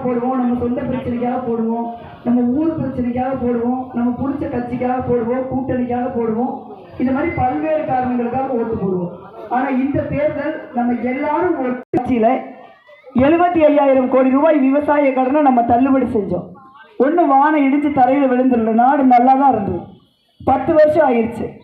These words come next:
நம்ம மக்கள் திருப்பி விவசாயம் பண்ணி கடனாளி ஆயிட்டாங்க. இப்ப விவசாய கடனை தள்ளுபடி செய்ய வேண்டும், விவசாய விளைபொருட்களுக்கு உரிய விலை கொடுக்கணும். மூணு நாலு மாசமா விவசாய சங்கங்கள் டெல்லியில மோடி ஆட்சிக்கு எதிராக போராடிக்கிட்டு இருக்காங்க. நீங்கெல்லாம் டி வியில பார்த்திருப்பீங்க, டெல்லியே ரணகளமா இருந்தது.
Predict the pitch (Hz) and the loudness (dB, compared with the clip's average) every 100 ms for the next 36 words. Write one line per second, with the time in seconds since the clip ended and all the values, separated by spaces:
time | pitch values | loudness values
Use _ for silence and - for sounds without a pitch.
0 | 247 269 262 262 262 339 339 294 311 311 | -2 2 2 2 2 2 2 0 2 2
1 | 254 285 302 294 269 254 311 269 247 269 | 4 2 4 4 4 2 2 0 2 2
2 | 262 240 226 220 196 196 - - - - | 4 4 2 0 -2 -4 -8 -12 -20 -6
3 | 294 302 277 294 339 349 359 339 294 247 | 0 0 2 2 4 4 4 2 2 0
4 | 247 302 - 254 277 320 320 294 262 254 | 0 -2 -2 0 2 2 2 0 0 2
5 | 247 247 294 294 262 294 311 302 311 - | 2 2 0 2 2 4 4 4 2 2
6 | 269 285 277 262 247 247 311 262 302 302 | 2 2 2 2 2 2 2 4 4 4
7 | 254 269 254 247 240 269 302 269 294 277 | 4 4 4 2 2 0 2 2 2 2
8 | 254 240 247 254 269 320 - - - - | 2 2 2 0 0 0 -2 -12 -20 -4
9 | 262 285 320 320 302 285 262 254 302 262 | 0 2 4 4 4 2 0 2 2 2
10 | 254 285 311 277 262 285 285 254 254 240 | 2 2 2 2 4 4 4 2 2 0
11 | 233 285 254 262 269 247 233 208 220 202 | 2 2 2 4 4 2 0 -2 0 0
12 | 240 277 269 302 277 294 294 254 240 233 | 0 2 4 2 2 0 2 2 2 2
13 | 240 214 196 185 - - - 208 285 311 | 0 -2 -2 -4 -10 -16 -2 0 2 4
14 | 339 262 269 294 302 294 269 226 208 | 4 4 4 4 4 2 0 0 -4